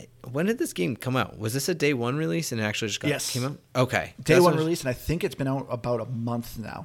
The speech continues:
Speaker 2: It's
Speaker 1: Okay.
Speaker 2: pretty new.
Speaker 1: For
Speaker 2: Yeah.
Speaker 1: some reason, I thought it had been out longer, 'cause I was gonna say they're still doing updates, but yeah, I noticed on there that there was a patch for,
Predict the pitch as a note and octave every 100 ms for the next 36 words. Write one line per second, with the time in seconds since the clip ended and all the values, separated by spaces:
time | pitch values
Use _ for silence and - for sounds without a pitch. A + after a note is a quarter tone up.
0 | - - B2+ - F3 D3+ C3 - - -
1 | - - C#3+ F#3 F#3 F#3 D#3+ B2 B2 B2
2 | A2 G#2 G2+ G#2+ G#2 F2+ G2 G2 F2+ E2+
3 | - G#2 G#2+ A#2+ G#2+ A2 G2 - C#3 C#3
4 | C3+ G2+ F2+ - F2+ E2 - G#2 - -
5 | - - A2+ A2+ A#2+ A#2 A2+ A2 G#2+ G2
6 | F#2+ G#2+ G2+ F#2 - G#2 F#2 - - -
7 | G2+ F#2+ F#2+ F#2 F#2+